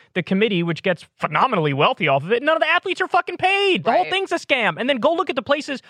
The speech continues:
Speaker 1: where they had the Olympic villages previously.
Speaker 2: Yeah.
Speaker 1: They have these amazing montages on YouTube.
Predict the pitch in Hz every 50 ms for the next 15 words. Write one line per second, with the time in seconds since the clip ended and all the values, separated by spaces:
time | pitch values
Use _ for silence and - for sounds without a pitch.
0 | - - - 220 240 247 240 233 196 - 262 285 285 226 262 247 233 240 262 -
1 | 208 180 151 208 254 269 208 175 170 - - - 359 381 359 277 196 - - 170
2 | 160 156 151 165 160 160 156 156 160 269 254 269 247 226 233 214 247 302 320 240
3 | 254 247 220 208 220 269 294 277 - 226 208 208 190 180 175 190 180 165 - 285
4 | 285 - 202 156 139